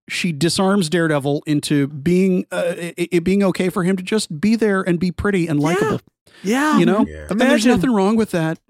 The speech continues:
Speaker 1: There's nothing wrong
Speaker 2: With
Speaker 1: with
Speaker 2: his
Speaker 1: that,
Speaker 2: old
Speaker 1: 'cause he's
Speaker 2: ketchup and
Speaker 1: pretty and
Speaker 2: mustard
Speaker 1: likable.
Speaker 2: out-, ke-, ketchup and mustard outfit that he's wearing.
Speaker 1: I, so, yeah,
Speaker 2: <laughs>
Speaker 1: for,
Speaker 2: Ugly.
Speaker 1: so, yeah, for, for me, like, i-, if, I'll put it this way.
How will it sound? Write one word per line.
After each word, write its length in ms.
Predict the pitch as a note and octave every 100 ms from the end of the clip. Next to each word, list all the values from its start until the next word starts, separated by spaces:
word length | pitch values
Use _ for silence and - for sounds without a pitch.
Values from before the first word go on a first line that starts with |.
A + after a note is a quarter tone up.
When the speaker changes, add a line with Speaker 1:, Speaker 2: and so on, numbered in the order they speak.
| -
Speaker 1:
There's 200 | A#3 -
nothing 240 | A3 G3
wrong 200 | C#3 C3
Speaker 2:
With 40 | C#3+
Speaker 1:
with 80 | D3
Speaker 2:
his 100 | A#3
Speaker 1:
that, 60 |
Speaker 2:
old 120 | A#3 G#3
Speaker 1:
'cause 100 | D#3+
he's 140 | F#3
Speaker 2:
ketchup 100 | E3
and 60 | G#3+
Speaker 1:
pretty 60 | -
and 120 | E3+
Speaker 2:
mustard 180 | E3+ F3+
Speaker 1:
likable. 240 | G#3 A3 - C4 -
Speaker 2:
out-, 100 | A3+
ke-, 180 | - -
ketchup 300 | - G#3+ G#3+
and 120 | G3+
mustard 320 | G3 F#3+ - F#3
outfit 320 | G#3+ - -
that 100 | D#3+
he's 120 | D3
wearing. 360 | F3 E3+ - A#3
Speaker 1:
I, 40 |
so, 140 | -
yeah, 200 | A#3 A3
Speaker 2:
<laughs> 20 | -
Speaker 1:
for, 140 | - A#4+
Speaker 2:
Ugly. 300 | E4+ G#3+ F3
Speaker 1:
so, 160 | B3+
yeah, 240 | A#3 A3+ G#3
for, 220 | - A3
for 160 | - G3+
me, 260 | G#3+ A3
like, 340 | D#3+ D#3+ D3+ A4 F3+
i-, 120 | F3+
if, 260 | F3 D3 - _ - D3+ - -
I'll 180 | -
put 140 | F#3+ B3+
it 60 |
this 200 | F3+ D#3+
way. 220 | B2 G#2